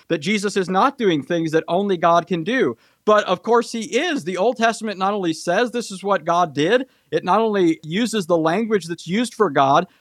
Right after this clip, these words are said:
the statements are even exclusive to God. For example, in Job nine, it says that the Lord, Jehovah, is the one stretching out heaven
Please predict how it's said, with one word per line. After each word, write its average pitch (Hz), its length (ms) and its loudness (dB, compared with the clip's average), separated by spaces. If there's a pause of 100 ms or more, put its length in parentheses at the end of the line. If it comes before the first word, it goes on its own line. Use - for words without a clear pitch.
(180)
the 160 140 -4
statements 214 600 0
are 175 180 2
even 202 360 -2
exclusive 180 800 -2
to 139 140 -6
God. 104 340 -2 (220)
For 220 120 4
example, 202 500 2
in 180 200 -2
Job 196 300 2
nine, 202 320 0
it 165 100 -10
says 185 220 0
that 185 180 -4
the 170 140 2
Lord, 180 420 2
Jehovah, 165 500 0
is 165 140 -6
the 190 80 -2
one 175 240 -2
stretching 226 540 -4
out 202 180 -2
heaven 196 300 -4